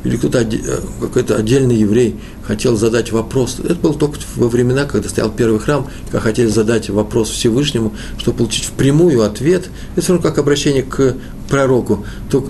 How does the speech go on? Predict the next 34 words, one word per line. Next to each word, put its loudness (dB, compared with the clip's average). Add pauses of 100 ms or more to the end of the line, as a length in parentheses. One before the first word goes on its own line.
(100)
э, 4 (100)
по 4
определенной 2
системе, 0 (260)
э, 4
знаков 0
на 2
этих 0
камнях, 2
а 4
это 2
были, 2 (360)
э, 2
э, 2
драгоценные 2
камни, 0
вправленные 2
в 2
одежду, 0 (400)
э, 4
они 2
получали 2 (240)
этот 2
ответ, 2
который 0
нужно 2
было 4
уметь 2
еще 0
и 0
тракта-, -4 (100)
трактовать. 0 (320)
Ничего 2
общего, 2